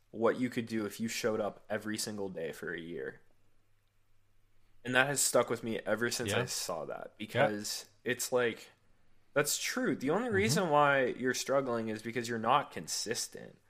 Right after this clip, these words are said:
Speaker 2: Mm-hmm.
Speaker 1: you know? And if you listen to all these people talk about other successful people that they've worked with, they always say the same thing. And it's like, it's incredible how focused and consistent that they are.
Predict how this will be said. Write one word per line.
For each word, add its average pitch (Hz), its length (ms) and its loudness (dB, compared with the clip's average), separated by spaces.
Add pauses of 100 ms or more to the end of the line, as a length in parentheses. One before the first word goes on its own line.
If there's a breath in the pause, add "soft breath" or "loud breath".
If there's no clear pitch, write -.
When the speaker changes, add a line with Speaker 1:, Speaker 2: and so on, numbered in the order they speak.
Speaker 2:
Mm-hmm. 110 240 -2 (120)
Speaker 1:
you 117 140 -2
know? 113 300 -2 (420 soft breath)
And 127 340 2
if 123 180 -4
you 127 100 -2
listen 123 400 0
to 117 100 4
all 117 200 4
these 113 220 -4
people 117 300 -6
talk 120 400 0
about 98 480 -4 (180)
other 110 200 -4
successful - 480 -6
people 110 320 -8
that 110 160 -6
they've 101 160 -8
worked 92 260 -8
with, 151 240 -4
they 127 140 4
always 147 420 2
say 135 140 -2
the 127 120 -6
same 117 240 -4
thing. 110 300 -4
And 95 100 -8
it's 104 160 -6
like, 107 200 -2 (240 loud breath)
it's - 140 0
incredible 147 400 0
how 127 160 0
focused 120 680 -2
and 104 120 -8
consistent 101 640 -8
that 90 140 -14
they 90 140 -6
are. 80 320 -8